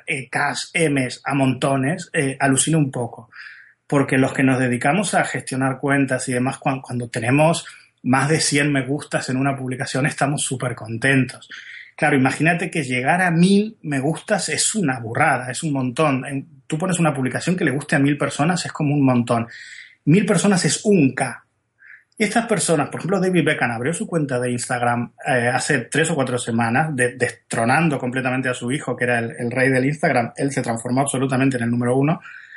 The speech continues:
Al día siguiente tenía millones de seguidores, ahora que, no sé, por, creo que va por los veintisiete millones, sube una foto y tiene, tú ves, quinientos seis K. Y dices, ah, guau, quinientos seis K.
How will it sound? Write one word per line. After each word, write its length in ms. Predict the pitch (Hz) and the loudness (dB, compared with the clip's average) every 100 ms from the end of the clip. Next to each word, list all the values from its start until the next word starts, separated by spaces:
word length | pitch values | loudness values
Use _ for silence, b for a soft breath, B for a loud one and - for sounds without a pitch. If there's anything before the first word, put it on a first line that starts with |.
| B B B _ _ - | B B B _ _ -2
Al 160 | 143 | 2
día 160 | 151 226 | 4 4
siguiente 420 | 185 139 165 226 | 2 2 2 0
tenía 240 | 143 135 | -2 -2
millones 380 | 202 147 151 202 | -2 0 0 -2
de 80 | 156 | -4
seguidores, 640 | 127 117 117 123 151 180 - | -6 -4 -2 0 -2 -2 -4
ahora 280 | 123 156 196 | -2 0 -2
que, 120 | - | -2
no 140 | 127 131 | -2 -2
sé, 100 | 135 | -4
por, 300 | 123 117 113 | -4 -6 -6
creo 240 | 120 135 | -4 -2
que 80 | 131 | -2
va 80 | 135 | -2
por 120 | 131 | -2
los 60 | |
veintisiete 460 | 123 117 120 135 139 | -2 -2 -2 0 2
millones, 480 | 123 120 135 185 B B B B _ - | 2 4 2 0 B B B B _ -2
sube 240 | - 226 | 4 6
una 180 | 240 160 | 6 4
foto 520 | - 135 139 208 - | 2 -2 -2 -6 -4
y 140 | - - | -4 2
tiene, 400 | 190 247 240 - | 4 4 2 -4
tú 120 | 190 | 0
ves, 180 | 220 226 | 0 0
quinientos 440 | - 180 240 240 226 | 2 4 6 4 2
seis 260 | 220 190 | 2 0
K. 280 | - 104 - _ _ _ _ _ _ _ _ _ _ - | -2 -4 -4 _ _ _ _ _ _ _ _ _ _ -8
Y 100 | 135 | -6
dices, 540 | 131 - 113 104 - 160 | -6 -8 -10 -12 -10 -2
ah, 140 | 147 | -2
guau, 380 | 127 135 110 - _ | 2 0 0 -6 _
quinientos 380 | 127 131 135 139 | -4 -2 -2 -4
seis 160 | 120 | -4
K. 160 | - 113 | -4 -8